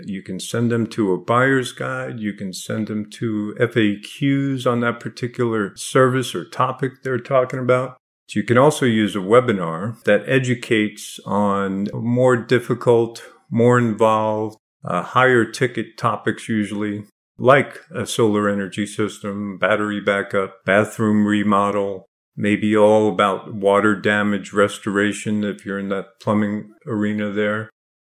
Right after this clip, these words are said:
And you can use fancy webinar software, but you don't have to,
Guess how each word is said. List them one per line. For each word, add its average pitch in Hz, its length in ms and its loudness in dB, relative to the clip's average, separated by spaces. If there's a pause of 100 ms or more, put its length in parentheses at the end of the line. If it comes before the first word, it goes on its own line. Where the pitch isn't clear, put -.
(120)
And 120 260 4
you 120 480 2
can 165 300 2
use 120 320 4
fancy 120 420 2
webinar 104 480 2
software, 92 500 0
but 90 260 -6
you 104 60 -4
don't 95 280 2
have 110 320 -2
to, - 180 -10